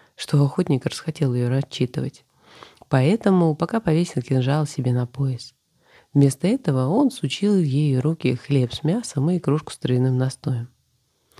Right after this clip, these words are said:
Поедая завтрак по дороге, она дошла до повозки и взобралась на козлы. Как только последние приготовления завершились,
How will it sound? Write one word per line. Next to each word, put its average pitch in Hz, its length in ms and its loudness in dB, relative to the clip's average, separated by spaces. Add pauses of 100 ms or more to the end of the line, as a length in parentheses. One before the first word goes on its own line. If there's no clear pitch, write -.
(260)
Поедая 147 420 4
завтрак 143 440 -2
по 123 100 -4
дороге, 156 440 0 (200)
она 196 300 2
дошла 143 340 2
до 127 100 -2
повозки 147 540 -4
и 202 160 -2
взобралась 131 500 -2
на 135 140 -2
козлы. - 420 -6 (1300)
Как 151 420 2
только 151 400 0
последние 135 540 0
приготовления 127 760 0
завершились, 135 840 -4